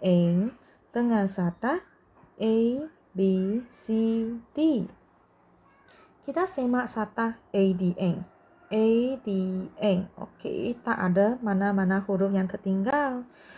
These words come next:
Semak juga A B C D. Okey. A B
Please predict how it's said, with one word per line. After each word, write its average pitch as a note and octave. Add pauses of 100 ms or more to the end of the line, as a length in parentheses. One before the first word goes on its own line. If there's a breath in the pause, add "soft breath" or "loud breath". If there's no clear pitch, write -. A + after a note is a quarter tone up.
(120 loud breath)
Semak D#4+
juga C4
A A#3 (120)
B A3+
C G#3
D. G#3 (480)
Okey. - (420 soft breath)
A G#3 (560)
B -